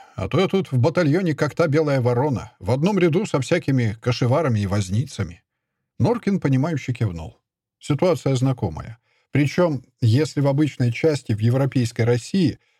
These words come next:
это сейчас не настолько бросалось в глаза, то вот на Дальнем Востоке, где много ветеранов, это уже реальная проблема.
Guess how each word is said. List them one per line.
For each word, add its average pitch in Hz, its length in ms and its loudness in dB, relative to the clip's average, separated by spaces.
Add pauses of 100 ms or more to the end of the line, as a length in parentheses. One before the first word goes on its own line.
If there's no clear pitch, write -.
(120)
это 127 180 2
сейчас 135 520 0
не 135 120 4
настолько 143 480 -2
бросалось 98 540 -2
в 98 40 -6
глаза, 127 460 0 (400)
то - 80 0
вот 170 320 0
на 135 140 2
Дальнем 139 480 0
Востоке, 101 640 -6
где 92 280 -4
много 202 300 2
ветеранов, 165 720 0
это 156 180 -2
уже 147 300 0
реальная 143 420 0
проблема. 104 580 -2